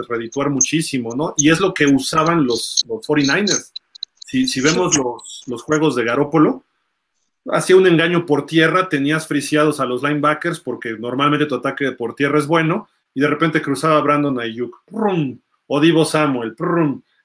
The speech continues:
No necesariamente es la verticalidad, sino se abre la verticalidad, a lo mejor con Parker y con Gesicki, y los otros cruzan atrás. Y eso te puede redituar una jugada de veinticinco, treinta yardas,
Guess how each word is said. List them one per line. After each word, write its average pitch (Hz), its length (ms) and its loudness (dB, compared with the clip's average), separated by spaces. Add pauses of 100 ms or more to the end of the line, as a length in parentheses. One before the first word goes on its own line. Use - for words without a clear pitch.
No 151 140 2
necesariamente 175 680 2
es 160 80 0
la 156 80 4
verticalidad, 131 640 -2
sino 120 420 -8
se - 260 -4
abre 175 200 2
la 185 100 2
verticalidad, 156 560 0
a 202 40 -4
lo 156 80 -2
mejor 160 260 -4
con 127 240 -6
Parker 185 480 -2
y 156 100 -8
con 131 240 -2
Gesicki, 185 640 -6 (420)
y 151 140 2
los 156 160 2
otros 175 280 0
cruzan 165 380 2
atrás. 143 580 -6 (260)
Y 131 120 2
eso 156 240 2
te 151 80 0
puede 185 240 0
redituar 165 300 2
una 180 140 -2
jugada 185 280 0
de 165 100 0
veinticinco, 143 600 -2
treinta 170 300 -2
yardas, 185 540 -4